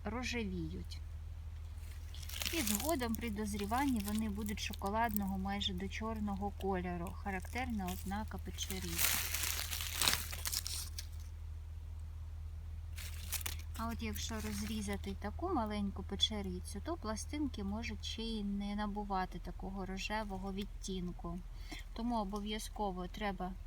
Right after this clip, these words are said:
дивитися на основу ніжки. Ну, у цієї печериці характерний анісовий запах.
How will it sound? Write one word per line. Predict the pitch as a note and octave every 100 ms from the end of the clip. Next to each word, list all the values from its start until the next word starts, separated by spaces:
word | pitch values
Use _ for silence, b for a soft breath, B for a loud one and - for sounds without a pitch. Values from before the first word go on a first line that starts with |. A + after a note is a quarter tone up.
| -
дивитися | G3+ G#3 - F#3 -
на | G3 G3 G3+
основу | G#3+ A#3 G#3+ F#3 F3+
ніжки. | F3+ A#3+ E4 - - D#4+ D#4+ - - - - - B B B B - -
Ну, | D#4+
у | A3+
цієї | - A3 B3 C#4+ D4
печериці | B3 - B3 A#3+ B3 -
характерний | A#3 G3 F#3+ - - A3 B3+ A#3
анісовий | F#3+ F#3+ G#3 - G#3+ G3 F#3
запах. | F#3+ F3 - F#3 -